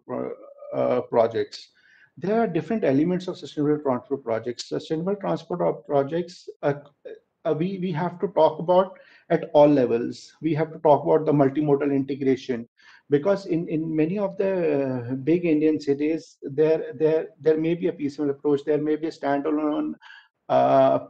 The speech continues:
planning or, or understanding happening around the cities where they, if the, the metro is coming, that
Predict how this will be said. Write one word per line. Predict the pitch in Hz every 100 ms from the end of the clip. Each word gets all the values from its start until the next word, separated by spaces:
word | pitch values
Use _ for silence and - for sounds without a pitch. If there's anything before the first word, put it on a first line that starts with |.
| -
planning | 147 135 156 160 151
or, | 143 143
or | 139 143 139
understanding | 139 143 - 151 156 -
happening | 156 - 160 151
around | 147 135 143 147
the | 143
cities | 139 131 139 143 -
where | 143 143 143
they, | 147 147 _
if | - 139
the, | 151
the | 139
metro | 135 131 - 151
is | 147
coming, | 139 135 139 135
that | 135